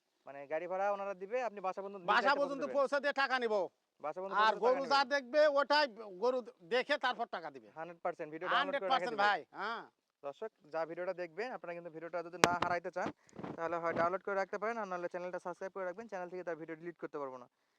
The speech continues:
Speaker 1: যা আছে আপনারা কিন্তু দেখে
Speaker 2: আমাদের
Speaker 1: শুনে
Speaker 2: গরুর
Speaker 1: পরে নিতে
Speaker 2: লাভিগুলা,
Speaker 1: পারবেন।
Speaker 2: লাভি কম্বল দেখলে মাথা নষ্ট হবে, বুঝতে পারছেন?
Speaker 1: নাভি কম্বল?
Speaker 2: জি।
Speaker 1: আচ্ছা।
Speaker 2: আজকে গরু আছে নেপাল গির আছে দুই পিস, শাহিওয়াল আছে চার পিস ভাই।
Speaker 1: শাহিওয়াল চার পিস?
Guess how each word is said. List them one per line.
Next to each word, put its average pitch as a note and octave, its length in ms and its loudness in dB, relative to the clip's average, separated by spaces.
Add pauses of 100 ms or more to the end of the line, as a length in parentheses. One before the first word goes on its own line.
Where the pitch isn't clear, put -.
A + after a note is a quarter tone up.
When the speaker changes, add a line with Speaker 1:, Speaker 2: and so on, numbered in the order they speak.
(140)
Speaker 1:
যা E3+ 320 2
আছে F3+ 200 -4
আপনারা G3 240 -6
কিন্তু F#3 140 -8
দেখে E3+ 100 -2
Speaker 2:
আমাদের A#3 200 0
Speaker 1:
শুনে G#3 100 -8
Speaker 2:
গরুর A3+ 120 2
Speaker 1:
পরে G#3 120 0
নিতে G3 100 6
Speaker 2:
লাভিগুলা, B3 440 4
Speaker 1:
পারবেন। A#3 200 6
Speaker 2:
লাভি A3 260 2
কম্বল A#3+ 360 -6
দেখলে A#3 200 -4
মাথা A3+ 240 -4
নষ্ট G#3 260 -6
হবে, D#3+ 180 -6
বুঝতে D#3 220 -12
পারছেন? G3 400 0
Speaker 1:
নাভি E3 240 -2
কম্বল? F3 320 -2 (260)
Speaker 2:
জি। G3+ 300 -2 (920)
Speaker 1:
আচ্ছা। - 160 -8
Speaker 2:
আজকে A#3+ 240 -2
গরু A#3+ 220 2
আছে B3+ 420 2
নেপাল A3 360 0
গির A#3 160 -4
আছে A#3+ 220 0
দুই A#3 180 -4
পিস, C4+ 400 -4 (600)
শাহিওয়াল C#4 480 4
আছে B3+ 200 0
চার A#3 220 -2
পিস F#3+ 180 -6
ভাই। E3+ 280 2 (280)
Speaker 1:
শাহিওয়াল F3 300 2
চার F#3 180 2
পিস? F3 200 -6